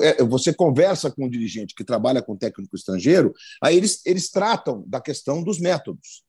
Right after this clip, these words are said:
dos conceitos de jogo, de como implementar isso nos treinamentos e levar isso pro campo, que é muito diferente do, do que o técnico brasileiro costuma fazer. O técnico brasileiro é muito capaz, né? Inclusive, alguns, atualmente, é, eu citei até semana passada no nosso podcast,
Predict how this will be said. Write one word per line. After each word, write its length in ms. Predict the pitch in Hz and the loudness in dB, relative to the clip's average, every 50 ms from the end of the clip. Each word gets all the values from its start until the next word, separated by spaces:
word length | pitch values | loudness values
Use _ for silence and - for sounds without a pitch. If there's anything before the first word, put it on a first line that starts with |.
| _ _ _ _ _ - | _ _ _ _ _ -12
dos 100 | 104 - | -10 -6
conceitos 560 | - 135 120 - - 147 151 139 - 110 101 | -2 -2 -2 0 2 2 0 0 0 -4 -6
de 140 | 95 139 151 | -4 -4 0
jogo, 440 | 127 151 156 160 160 151 123 113 | 4 4 6 6 6 4 2 0
de 120 | 101 104 98 | -2 -4 -6
como 240 | - 156 156 160 147 | -4 -2 0 0 0
implementar 640 | 123 - 156 147 151 147 135 120 - 165 147 139 | 0 0 -2 0 0 -2 -4 -4 -2 0 0 0
isso 240 | 143 147 131 - - | 0 -2 -2 -6 -6
nos 120 | 123 110 - | -8 -6 -4
treinamentos 500 | 147 143 156 139 117 131 170 185 - - _ _ _ _ - | -4 -4 -2 -2 -2 -2 -2 -4 -6 -10 _ _ _ _ -2
e 80 | 160 185 | 0 2
levar 320 | 196 208 190 202 220 190 | 4 4 4 4 2 2
isso 220 | 185 202 - - - | 2 0 -4 -8 -12
pro 100 | 233 196 | -12 -8
campo, 260 | - 139 117 - - _ _ _ _ _ _ - _ _ _ - | -4 -2 -2 -2 -4 _ _ _ _ _ _ -20 _ _ _ 0
que 80 | 165 | 0
é 40 | 156 | 0
muito 300 | 156 156 160 156 139 156 | 0 -2 -4 -6 -6 -6
diferente 600 | 143 135 - 196 202 170 156 156 156 - - 156 | -8 -2 2 2 4 6 6 4 4 0 -4 -6
do, 220 | 143 156 156 147 | -2 0 0 0
do 140 | 135 120 120 | 0 -2 -6
que 120 | 107 - 139 | -4 -2 -2
o 40 | |
técnico 460 | - - 147 131 - 143 135 120 - 135 | 0 2 0 0 2 -2 -4 -2 -2 0
brasileiro 540 | 131 135 127 151 139 117 120 127 139 123 _ _ _ | 0 2 2 2 2 4 4 4 2 0 _ _ _
costuma 360 | - 135 - - 135 131 - | -6 -6 -4 0 -2 0 0
fazer. 360 | - 151 135 117 101 90 80 _ _ _ _ _ _ | 0 -2 -2 -2 -4 -8 -8 _ _ _ _ _ _
O 100 | - 151 | -6 -4
técnico 460 | 143 - 208 220 - 202 190 165 175 | 0 2 2 2 2 2 0 0 0
brasileiro 580 | 165 165 139 123 127 127 156 202 220 165 - - _ _ _ _ _ - | 0 0 2 2 2 2 2 2 2 0 -2 -4 _ _ _ _ _ -2
é 100 | 185 175 | 0 0
muito 400 | 170 160 156 165 214 226 185 - | 0 -2 -2 -2 -2 -4 -4 -6
capaz, 720 | 208 165 - - 120 147 151 - - - - - - _ _ _ _ _ _ - | -8 -8 -6 -6 -8 -6 -6 -8 -10 -14 -18 -20 -20 _ _ _ _ _ _ -20
né? 120 | - 110 113 _ _ _ - | -20 -20 -20 _ _ _ -8
Inclusive, 420 | 135 143 147 151 127 143 220 196 | -8 -4 -4 -4 -2 -2 -2 0
alguns, 600 | 214 185 160 139 151 202 233 214 156 - - _ - | 0 0 0 -2 -4 -4 -4 -6 -6 -8 -14 _ -12
atualmente, 760 | - 104 - - 120 120 110 117 156 196 190 - - - _ - | -12 -12 -8 -6 -4 -4 -2 -2 -4 -4 -6 -10 -14 -20 _ -14
é, 300 | 95 98 95 92 92 92 | -10 -8 -8 -8 -8 -8
eu 80 | 98 92 | -8 -8
citei 320 | - - 110 - 123 120 | -8 -6 0 2 4 4
até 180 | 110 - 127 117 | 4 2 0 0
semana 280 | - 131 120 113 110 | 0 -2 -2 -4 -2
passada 500 | - 110 104 - - 123 113 107 98 87 87 | -4 -4 -6 -4 -2 -2 -2 -2 -2 -4 -2
no 120 | 120 131 | -2 -2
nosso 200 | 127 123 113 - - | -2 -2 -4 -6 -8
podcast, 520 | 113 107 98 - - 110 104 - - - | -8 -8 -8 -6 -4 -4 -4 -4 -8 -20